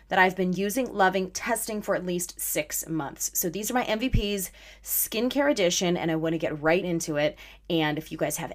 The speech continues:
any questions or thoughts, you can always find me on my Instagram and shoot me a D M, Sunny Abatta, S O N N I A B A T T A. Okay, let's get started.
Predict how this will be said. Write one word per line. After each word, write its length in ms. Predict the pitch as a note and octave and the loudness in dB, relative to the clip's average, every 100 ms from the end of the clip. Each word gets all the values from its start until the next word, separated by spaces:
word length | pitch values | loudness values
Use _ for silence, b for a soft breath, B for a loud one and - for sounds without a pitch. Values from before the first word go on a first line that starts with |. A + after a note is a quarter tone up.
| - | 0
any 400 | F#3 G3+ G3+ G3+ | 2 4 4 2
questions 640 | - A#3+ A#3+ A#3+ A3+ A3 | 2 2 4 2 0 -2
or 200 | - F#3 | 0 0
thoughts, 460 | F3+ - F3 F3 - | 0 4 6 6 2
you 60 | |
can 100 | F3+ | -4
always 300 | - F3+ F#3 | -2 0 0
find 220 | - E3+ F3+ | 2 4 4
me 100 | D#3 | 2
on 120 | D#3+ | 0
my 100 | C#3+ | -2
Instagram 600 | F3 - D#3 C#3+ C#3+ C3+ - - - - - - - | -4 -4 -4 -4 -6 -10 -18 -20 -20 -20 -14 -12 -4
and 120 | F#3+ | 0
shoot 200 | F3+ F#3 | 2 2
me 80 | F#3 | 2
a 40 | E3+ | 0
D 140 | E3 | 0
M, 140 | C#3 D3+ | -2 -2
Sunny 320 | - E3+ E3 | -2 0 0
Abatta, 320 | D#3 C3+ - - | -2 -4 -6 -4
S 160 | E3+ | 0
O 100 | F#3+ | 2
N 120 | F#3 | 2
N 80 | E3+ | 2
I 240 | D3+ C#3+ - - - | 2 -2 -6 -12 -6
A 60 | D#3+ | -4
B 180 | D3+ | -4
A 60 | C#3 | -6
T 140 | - | -8
T 160 | - C3 | -8 -6
A. 140 | - - | -8 -4
Okay, 180 | E3+ G#3 | 2 4
let's 180 | G3 G#3 | 4 4
get 120 | A3 | -2
started. 360 | - F3 D3 | 4 4 4